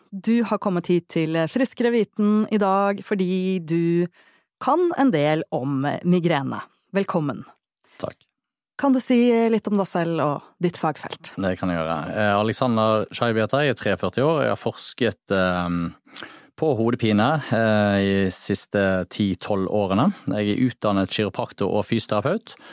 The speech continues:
Speaker 2: og så har jeg en doktorgrad fra Universitetet i Oslo medisinsk fakultet, eh, hvor jeg også jobber som seniorforsker, eh, nå.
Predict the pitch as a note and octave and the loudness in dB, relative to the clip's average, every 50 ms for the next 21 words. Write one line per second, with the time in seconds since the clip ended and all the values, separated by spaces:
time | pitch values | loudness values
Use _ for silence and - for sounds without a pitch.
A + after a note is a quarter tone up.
0 | - - - - - _ - - - - A2+ G2+ F#2+ F2+ F2+ F2 F2+ - - - | -20 -20 -20 -20 -14 _ -6 -4 0 0 2 2 4 4 2 2 0 -2 -4 -6
1 | E2 D#2 D2+ D#2 D#2+ D#2 - - - E2 D#2+ D#2+ D#2+ D#2 E2 E2 E2 D#2+ - - | -4 -2 0 0 0 -2 -4 -4 -2 0 2 2 2 2 0 0 -2 -2 -2 -2
2 | D#2 D2+ - E2 E2 - - - D#2+ D2+ D#2 D#2 - - E2+ E2+ - - - D#2 | -4 -4 -4 -6 -6 -6 -6 -4 -2 -2 -2 -4 -4 -4 -4 -4 -4 -4 -4 -6
3 | D2+ - - E2+ - C#3 F3+ G3 - - - - - - - G#2+ G2+ G2 F#2+ F#2 | -4 -4 -6 -4 -2 -2 -2 -2 -4 -6 -8 -6 -6 -2 0 2 2 2 2 2
4 | F#2 F2 F2+ F#2 F2 E2+ F2 E2+ E2+ E2+ - - - - - - - D2+ D2 D2+ | 2 2 0 0 0 0 0 0 0 0 -2 -4 -6 -8 -6 -4 -2 0 0 0
5 | D2+ D2 D2+ D#2+ D#2 D2+ D2 - - - - A#1 - - - E2 E2 E2 - - | 0 0 -2 -2 -2 -2 -2 -4 -4 -4 -4 -4 -4 -2 -2 -2 -2 -4 -6 -8
6 | - - - - - - - E2 D#2+ D#2 D#2+ E2 D#2+ D#2+ D#2 D#2+ - B2 F#3+ | -6 -8 -6 -6 -6 -4 -2 -2 -2 -4 -4 -6 -6 -6 -4 0 0 0 0